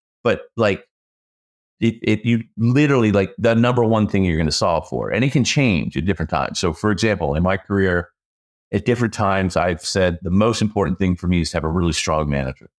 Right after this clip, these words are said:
or, "I really wanna work in an organization where there's an incredible leader." 'Cause I've been in situations where I haven't liked the leader, and it's just, you know, hit me, impacted me. And, but for me, the number one thing that's been consistent throughout my career is I want it to be intellectually, um,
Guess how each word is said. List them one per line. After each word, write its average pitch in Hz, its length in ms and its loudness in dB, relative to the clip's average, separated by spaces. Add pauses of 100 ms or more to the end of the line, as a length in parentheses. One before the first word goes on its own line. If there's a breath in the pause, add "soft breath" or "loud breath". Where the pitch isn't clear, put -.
(520)
or, 85 460 0
"I 92 60 0
really 107 280 2
wanna 101 200 2
work 90 240 0
in 82 60 2
an 82 80 2
organization 80 600 0
where 73 120 0
there's 73 180 -2
an 71 60 0
incredible 71 440 -4
leader." 67 160 -8 (640)
'Cause 90 120 0
I've 92 180 0
been 120 140 2
in 110 100 2
situations 82 560 -2
where 82 120 2
I 80 100 0
haven't 92 320 0 (180)
liked 80 240 -2
the 71 60 -6
leader, 73 320 0
and 76 120 0
it's 78 120 -2
just, 82 200 -4 (100)
you 82 80 -2
know, 71 180 -4
hit 104 180 -4
me, 80 160 0
impacted 85 480 -2
me. 76 260 -2 (280)
And, 69 240 -2 (320)
but - 180 -2
for 120 60 0
me, 135 340 2
the 127 160 2
number 127 240 2
one 107 160 2
thing 90 160 -2
that's 82 160 -2
been 82 160 -4
consistent 92 600 -2
throughout 90 440 -2
my 87 360 -2 (540)
career 95 420 2
is 82 120 -2
I 95 60 0
want 101 220 0
it - 80 -4
to 98 80 -2
be 92 100 2
intellectually, 85 720 0
um, 73 320 -4